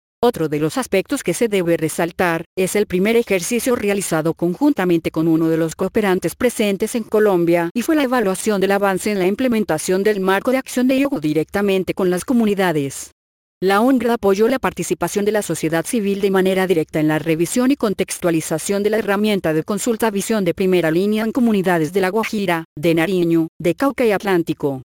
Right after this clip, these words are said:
La herramienta de consulta recoge las percepciones de las comunidades, funcionarios locales y organizaciones de la sociedad civil frente al tema de la gestión del riesgo de desastres desde su propia percepción local.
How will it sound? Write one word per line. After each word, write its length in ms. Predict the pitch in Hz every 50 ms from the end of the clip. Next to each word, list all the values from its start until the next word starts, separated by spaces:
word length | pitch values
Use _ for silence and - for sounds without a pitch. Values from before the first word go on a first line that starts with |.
| _ _ _ _ _ _ _ 185
La 140 | 185 185
herramienta 500 | 175 156 165 160 170 180 180 170 - 160
de 120 | 156 160 -
consulta 440 | - 208 196 - 254 220 - 196 190
recoge 340 | 214 - - 254 233 -
las 180 | 185 196 190 -
percepciones 720 | - 214 185 - 214 202 - - - 170 165 160 160 165
de 80 | 208 220
las 180 | 240 240 -
comunidades, 720 | - 269 233 226 214 214 214 208 190 175 175 175 175 - - _ -
funcionarios 720 | - 220 220 202 - 214 214 214 196 185 175 165 165 175
locales 360 | 170 165 - 165 170 180 175
y 60 | -
organizaciones 800 | 240 226 - 190 180 160 - 156 147 - - 160 156 160 156 151
de 80 | 170 170
la 80 | 156
sociedad 440 | 151 - 165 - - 160 160 165 160
civil 360 | - - 233 196 202 196 196
frente 320 | - - 160 151 - 170 156
al 80 | 160
tema 280 | - 240 208 180 175 170
de 100 | 170 165
la 100 | 156 156
gestión 380 | - 190 175 - - 202 196
del 100 | 214 214
riesgo 340 | 233 247 220 196 170 156 170
de 140 | 160 165 156
desastres 580 | 175 175 165 156 240 240 - - 247 254 214 185
desde 240 | 190 170 165 165
su 140 | 160 - 233
propia 280 | - 208 180 - 165 156
percepción 560 | - 269 226 - 208 - - - - 180 185
local. 460 | 226 226 - - 202 180 175 180 190